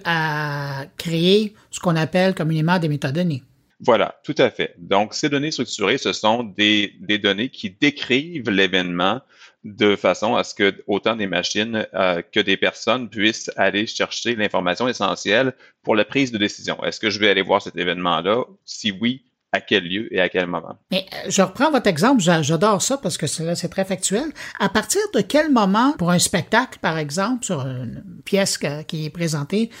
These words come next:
Speaker 1: sur scène, donc il y a une représentation, à partir de quel moment les données structurées, on peut commencer à appeler ça des métadonnées ?
Speaker 2: Ben, euh, elles, elles le sont, euh, elles le sont en fait, euh, du moment qu'on, on crée un, un,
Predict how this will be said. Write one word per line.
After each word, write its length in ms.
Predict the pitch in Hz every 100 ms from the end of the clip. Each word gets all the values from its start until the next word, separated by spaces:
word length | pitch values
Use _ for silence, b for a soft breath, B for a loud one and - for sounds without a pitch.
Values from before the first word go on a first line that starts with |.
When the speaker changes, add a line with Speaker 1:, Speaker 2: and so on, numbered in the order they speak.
| B -
Speaker 1:
sur 240 | - 165
scène, 440 | - 208 269 285
donc 220 | 185 208 -
il 60 |
y 20 |
a 60 | 196
une 60 | 190
représentation, 920 | 196 190 202 196 180 151 214 269 294 B B
à 80 | -
partir 300 | 240 220 339
de 100 | 339
quel 300 | 208 269 311
moment 360 | 262 190 220 269
les 160 | 208
données 380 | 170 180 196 233
structurées, 880 | - - 196 - 180 160 185 233 269 B B B -
on 120 | 180
peut 140 | 196
commencer 380 | 233 180 190 -
à 40 | 202
appeler 180 | 185
ça 140 | 143 202
des 80 | 175
métadonnées ? 500 | 156 147 131 131 160 _
Speaker 2:
Ben, 120 | 104 -
euh, 240 | 101 104 95
elles, 320 | 113 110 98 -
elles 180 | 110 117
le 120 | 110
sont, 360 | 107 165 185 123
euh, 220 | 92 85
elles 80 | 87
le 100 | 90
sont 140 | 147
en 120 | 120
fait, 200 | - 117 -
euh, 320 | 87 82 82
du 200 | 82 -
moment 440 | 95 98 113 113 95 _
qu'on, 260 | 95 85 85
on 180 | - 87
crée 300 | - - 113
un, 180 | 104 87 -
un, 200 | -